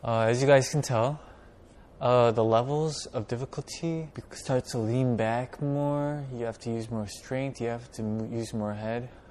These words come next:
I almost failed the last one. It gets more fun, I feel like. The feeling of accomplishment is that much bigger, I feel like. 근데 재밌다.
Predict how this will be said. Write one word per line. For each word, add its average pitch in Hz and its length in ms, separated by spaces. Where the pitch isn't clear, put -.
I 123 80
almost 117 320
failed 113 180
the 117 80
last 113 380
one. 120 240
It 117 100
gets - 340
more 110 200
fun, 104 360
I 101 120
feel - 260
like. - 460
The 117 180
feeling 117 420
of 104 120
accomplishment 113 880
is 104 180
that 107 140
much 107 240
bigger, 107 280
I 101 120
feel 104 240
like. - 260
근데 143 260
재밌다. 123 680